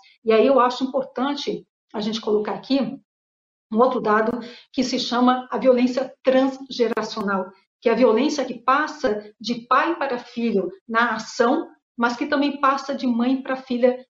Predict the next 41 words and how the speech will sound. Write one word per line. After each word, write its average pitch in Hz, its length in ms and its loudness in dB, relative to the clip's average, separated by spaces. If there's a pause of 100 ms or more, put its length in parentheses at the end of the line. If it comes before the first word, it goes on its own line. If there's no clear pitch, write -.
na, 247 360 0 (260)
na 254 180 2
aceitação. 262 760 -6 (240)
Então, 262 240 2
vamos 294 200 0
colocar 277 400 -2 (200)
primeiro, 254 440 4
né, 247 220 0 (220)
do 240 140 -6
pai 269 420 0
para 277 160 -4
o - 20 -6
filho. 196 380 -4
Então, 226 180 -2
é 254 60 2
muito 320 340 0
importante 262 440 -2
a 226 40 -2
gente 214 160 -6
entender 233 640 0 (180)
que 269 80 0
existe, 247 540 -2
é 220 40 0
uma 214 200 -2
pesquisa 214 420 -4
feita 226 320 0
pelo 220 160 -4
Instituto 214 560 -2 (320)
Maria 208 300 4
da 214 120 -2
Penha, 247 380 0
vai 208 140 -4
trazer 208 240 -4
essas 208 240 -6
informações 190 600 -10
para 180 140 -20
nós, 233 300 0 (240)
quando 285 160 -4
a 339 40 -2
gente 330 200 0
observa 226 580 0